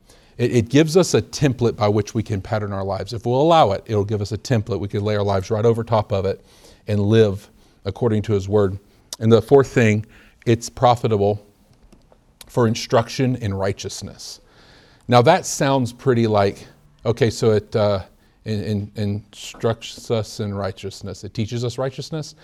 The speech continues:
Um, it's not just teaching. Instruction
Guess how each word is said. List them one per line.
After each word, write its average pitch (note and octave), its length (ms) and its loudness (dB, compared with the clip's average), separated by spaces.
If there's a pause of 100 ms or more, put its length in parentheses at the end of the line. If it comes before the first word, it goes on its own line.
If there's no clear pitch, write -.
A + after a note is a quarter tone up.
(440)
Um, A#2 360 2 (2000)
it's C3+ 220 -4
not F3 200 -2
just C#3 200 -6
teaching. G2 340 -10 (1160)
Instruction D3 920 0